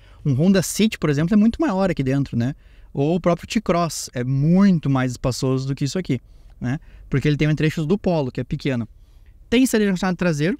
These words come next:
tem vários carros hoje no mercado que não tem, inclusive até uns R V, por exemplo, não tem,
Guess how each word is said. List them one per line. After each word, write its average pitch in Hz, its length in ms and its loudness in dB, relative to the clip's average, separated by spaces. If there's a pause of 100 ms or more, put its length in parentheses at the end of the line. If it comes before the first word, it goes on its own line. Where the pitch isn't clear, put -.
tem 135 120 2
vários 123 300 -2
carros 139 300 -2
hoje 131 100 0
no 139 60 0
mercado 135 280 -2
que - 80 -2
não 160 160 2
tem, 156 200 2
inclusive 147 260 -2
até 147 140 -2
uns 156 160 0
R 139 180 0
V, 123 220 0
por 139 160 -2
exemplo, 131 320 0
não 127 180 2
tem, 143 260 0